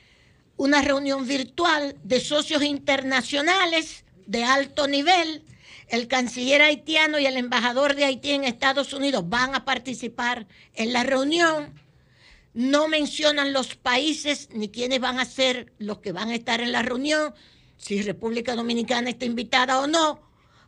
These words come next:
pero suponemos que así debería ser. Si no,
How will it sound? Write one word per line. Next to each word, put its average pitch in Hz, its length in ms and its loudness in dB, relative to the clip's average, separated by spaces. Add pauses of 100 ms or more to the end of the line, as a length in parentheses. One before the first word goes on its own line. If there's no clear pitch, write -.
(120)
pero 277 460 4
suponemos 359 1400 0 (880)
que 214 160 -6
así 247 260 -4
debería 220 460 -2
ser. - 360 -10 (360)
Si 262 160 -2
no, 349 400 4